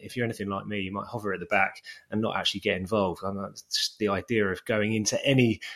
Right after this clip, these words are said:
big conference and just start meeting people is just something which is not my natural, uh, natural place. But I forced myself to do it, and I have, I'll admit, resorted to that horrible question,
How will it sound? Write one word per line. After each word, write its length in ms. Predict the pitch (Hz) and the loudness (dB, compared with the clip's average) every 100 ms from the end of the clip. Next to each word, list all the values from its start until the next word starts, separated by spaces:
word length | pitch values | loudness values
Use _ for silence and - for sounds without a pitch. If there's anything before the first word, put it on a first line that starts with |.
| - | -6
big 320 | - 113 104 - | 2 2 2 -2
conference 640 | 123 110 - 107 104 - | -2 -2 -2 -4 -2 -4
and 80 | 104 | -2
just 120 | - | -2
start 380 | - 104 92 107 | 0 -2 -2 -4
meeting 380 | 107 113 107 | 0 0 0
people 320 | - 101 - 95 | -4 -6 -6 -8
is 100 | - | -6
just 220 | - - | 0 0
something 280 | 107 98 98 | 0 -4 -6
which 240 | 104 - | -4 -4
is 140 | 98 - - - - | -6 -10 -16 -16 -4
not 300 | 117 113 107 | -2 -2 -2
my 220 | 110 104 | 0 2
natural, 580 | 110 104 - - 104 98 | 2 0 -4 -2 0 2
uh, 240 | 98 98 | 2 0
natural 400 | 110 110 - 104 | 0 0 0 -4
place. 340 | - 127 95 - - - _ _ _ _ - | 2 4 4 0 -8 -16 _ _ _ _ 4
But 120 | 196 | 8
I 80 | 180 | 8
forced 320 | - 202 - | 8 6 8
myself 380 | 143 - 117 - | 8 8 6 4
to 80 | 107 | 4
do 240 | 190 156 | 8 10
it, 300 | 101 147 - - 151 | 12 8 6 -2 4
and 400 | 151 156 147 - - - - - | 6 8 6 0 -8 -14 -16 0
I 460 | 170 175 170 170 147 | 4 8 8 8 8
have, 500 | 208 208 165 - - _ - | 10 10 10 4 -8 _ 4
I'll 160 | 151 | 10
admit, 460 | 143 151 147 170 - | 10 10 8 6 6
resorted 520 | 151 139 165 143 131 | 6 8 8 8 6
to 180 | - 139 | 6 8
that 220 | 135 113 | 8 8
horrible 400 | - 160 113 117 | 8 8 8 4
question, 600 | - 139 120 - 101 110 | 4 4 6 4 2 0